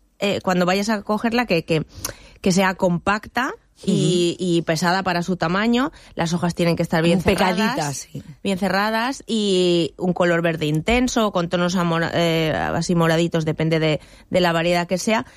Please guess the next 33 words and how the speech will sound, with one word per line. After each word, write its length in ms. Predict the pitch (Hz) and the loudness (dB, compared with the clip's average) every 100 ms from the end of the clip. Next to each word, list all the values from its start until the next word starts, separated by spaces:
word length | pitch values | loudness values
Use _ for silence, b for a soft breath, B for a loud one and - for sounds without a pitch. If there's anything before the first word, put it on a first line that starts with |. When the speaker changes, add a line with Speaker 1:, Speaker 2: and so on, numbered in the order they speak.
| B | B
Speaker 1:
Si 160 | - 196 | -4 0
las 160 | 175 | 2
hojas 180 | 175 185 | 2 -2
están 300 | 185 175 180 | -2 -2 0
abiertas, 800 | 175 175 180 180 - 165 165 - - | 2 2 2 0 -2 -2 -2 -8 -4
eh, 600 | 180 165 160 156 156 156 - | 0 2 0 0 0 0 0
o-, 160 | 165 | 2
Speaker 2:
Ya 80 | 196 | 2
está 260 | 180 180 175 | 2 0 0
pasadita. 260 | 170 175 165 | 0 0 2
Speaker 1:
olvídate, 520 | 165 165 151 311 - | 2 0 0 -2 -2
es 120 | 180 | -2
una, 360 | 185 170 165 143 | -2 0 0 -2
es 140 | 180 | 0
una 100 | 185 | 0
alcachofa 500 | 175 165 175 196 190 | 0 0 -2 0 0
vieja, 440 | 185 202 226 - 269 B B B B - | 2 0 0 -4 -4 B B B B -2
y 140 | 190 | 0
el 100 | 160 | 2
tallo 260 | 151 165 180 | 0 2 2
debe 120 | 165 | 0
estar, 280 | - 180 190 | -2 -6 -4
pues, 340 | 175 - - - | -6 -6 -12 -6
pues 160 | 135 | -6
firme, 480 | - 151 131 127 - | -2 0 2 0 -2
firme 340 | - 147 151 | -2 0 2
y 60 | 151 | 0
seco, 400 | 147 131 - 160 B B B B B - | 0 -4 -2 -6 B B B B B 0
y 200 | 202 170 | 2 2
fi-, 120 | - | -4
firme 300 | - 180 190 | -2 0 2
y 40 | 175 | 0
fresco. 420 | 151 151 - | -2 -2 -4